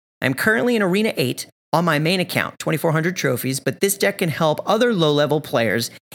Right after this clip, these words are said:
if they are struggling. Here's the deck. Hog Rider, Valkyrie,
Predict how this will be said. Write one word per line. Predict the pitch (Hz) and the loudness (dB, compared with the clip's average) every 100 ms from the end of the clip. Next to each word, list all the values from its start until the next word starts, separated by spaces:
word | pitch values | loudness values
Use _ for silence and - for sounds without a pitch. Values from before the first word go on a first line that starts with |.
| - | -4
if | 202 208 | -2 0
they | 156 139 | 0 2
are | 135 180 | 2 0
struggling. | - 247 156 92 65 - _ - | 0 0 0 -6 -8 -18 _ -2
Here's | 202 | 0
the | 170 | 0
deck. | 131 80 - - - | 0 -2 -6 -20 -4
Hog | - 202 214 | 2 2 4
Rider, | 214 233 262 - _ _ | 2 2 0 -4 _ _
Valkyrie, | 127 127 123 147 170 226 | -2 2 2 0 -2 -2